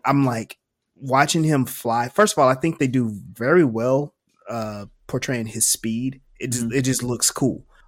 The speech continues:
Speaker 1: But I get what they're saying, 'cause he looks one level of sharpness and the background looks a slightly different.
Speaker 2: Yes.
Speaker 1: It doesn't really break,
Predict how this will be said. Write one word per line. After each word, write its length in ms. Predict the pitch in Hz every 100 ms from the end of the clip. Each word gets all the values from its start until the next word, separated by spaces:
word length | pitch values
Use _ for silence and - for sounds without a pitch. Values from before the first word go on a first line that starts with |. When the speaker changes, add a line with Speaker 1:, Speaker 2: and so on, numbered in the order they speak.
| _
Speaker 1:
But 140 | 120
I 100 | 87
get 180 | 120 170
what 120 | 165
they're 120 | 107 101
saying, 280 | 117 82
'cause 160 | - 117
he 180 | 156 175
looks 400 | 160 147 120 -
one 680 | 107 101 110 120 127 127 135 -
level 280 | 120 117
of 120 | 113 110
sharpness 600 | - 101 101 107 101 -
and 120 | 90
the 60 |
background 540 | 87 90 90 90 90 90
looks 300 | 87 - - -
a 60 |
slightly 800 | 107 - - 107 107 107 92 101
different. 400 | 87 76 - - _ _ -
Speaker 2:
Yes. 440 | 113 - - - _ -
Speaker 1:
It 160 | 127 117
doesn't 280 | 180 214
really 220 | 190 165 117
break, 720 | - 98 107 131 135 -